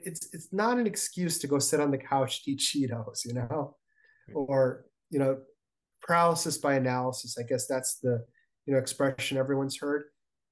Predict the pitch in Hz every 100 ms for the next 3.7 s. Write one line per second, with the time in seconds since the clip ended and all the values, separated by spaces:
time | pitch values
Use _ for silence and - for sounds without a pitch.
0 | _ 160 156 165 202 233 226 175 170 165
1 | 165 151 147 - 156 147 - - - 143
2 | 139 127 120 - 131 120 113 113 127 120
3 | - 143 147 120 127 113 -